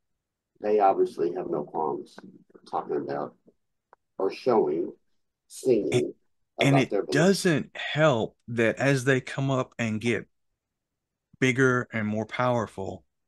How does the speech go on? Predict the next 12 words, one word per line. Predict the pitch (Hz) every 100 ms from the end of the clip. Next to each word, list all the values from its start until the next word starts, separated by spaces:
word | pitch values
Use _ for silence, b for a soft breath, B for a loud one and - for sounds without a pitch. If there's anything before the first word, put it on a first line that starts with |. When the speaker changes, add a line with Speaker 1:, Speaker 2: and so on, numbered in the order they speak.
| _ _ _
Speaker 2:
the | -
people | 117 - 165 151
that | 127 123 -
are | 117
coming | - 135 120
up | -
with | 104 143 165 -
them | 98 98 98 _ _ _ _ _ _ _ -
continue | 139 123 147 143 127
to | - 127
encourage | 113 104 - - 175 175 120 92
it | 92 98 -